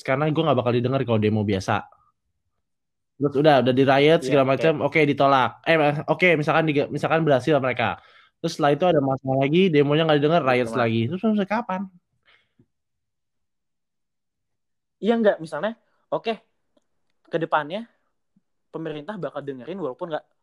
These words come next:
Speaker 2: nggak riots. Misalnya demo aja, pemerintah
Speaker 1: Kapan pernah
Speaker 2: dengerin
Speaker 1: kayak gitu?
Speaker 2: gitu
Speaker 1: Ini
Speaker 2: loh.
Speaker 1: sembilan delapan sama dua ribu sembilan belas kan udah kejadian dua kali. Kejadiannya?
Speaker 2: Apanya?
Speaker 1: Rusuhnya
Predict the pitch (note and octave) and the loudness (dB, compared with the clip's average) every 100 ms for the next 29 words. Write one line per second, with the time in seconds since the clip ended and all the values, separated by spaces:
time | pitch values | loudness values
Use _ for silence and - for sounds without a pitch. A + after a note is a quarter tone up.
0 | _ C3+ _ B2+ C3+ D#3 F#3 - _ _ | _ -20 _ -10 -8 -8 -10 -12 _ _
1 | _ C3 D#3 D#3+ C#3+ C3 C#3+ D#3+ _ F#3 | _ -12 -10 -8 -10 -10 -8 -10 _ 0
2 | C4+ C#4 B3 A3+ G3 F#3+ B3 C4 C4 - | 4 4 4 4 4 2 2 0 -2 2
3 | F#3+ E3 D#3 C#4 D4 G#3 F3 E3 E3 D#3 | 4 4 2 2 0 0 2 2 2 2
4 | D#3+ D#3 E3 E3+ A3 C#4+ A#3+ G3 F3 F3 | -2 0 0 2 0 0 0 2 4 4
5 | F3+ G4 D#4 E3 - _ _ _ _ _ | 2 0 0 -4 -6 _ _ _ _ _
6 | _ _ _ _ _ _ _ _ _ _ | _ _ _ _ _ _ _ _ _ _
7 | _ _ _ G3 A3+ C#4 G4 A4 - - | _ _ _ 2 4 6 4 0 -4 -14
8 | _ - C#3+ C#3+ C3+ - _ _ _ _ | _ -12 -8 -8 -8 -16 _ _ _ _
9 | _ _ _ _ _ _ _ _ _ _ | _ _ _ _ _ _ _ _ _ _
10 | _ _ _ _ _ _ G3+ A#3 C#4 D4+ | _ _ _ _ _ _ -6 0 0 2